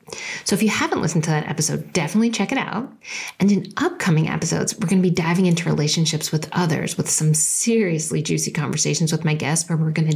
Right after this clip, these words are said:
really dare to bear all about intimacy, sex, sensuality. So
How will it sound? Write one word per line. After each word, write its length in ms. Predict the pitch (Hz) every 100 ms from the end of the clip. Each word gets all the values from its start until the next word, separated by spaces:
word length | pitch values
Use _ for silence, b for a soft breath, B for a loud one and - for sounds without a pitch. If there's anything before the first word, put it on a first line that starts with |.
| 156 208 165
really 300 | 185 220 196
dare 280 | 160 165 160
to 80 | 165
bear 260 | 156 151 -
all 200 | 151 156
about 240 | 147 - B B B B
intimacy, 680 | 202 196 190 165 - 160 156
sex, 540 | - - 170 170 170
sensuality. 600 | - 151 156 151 156 156
So 280 | 151 156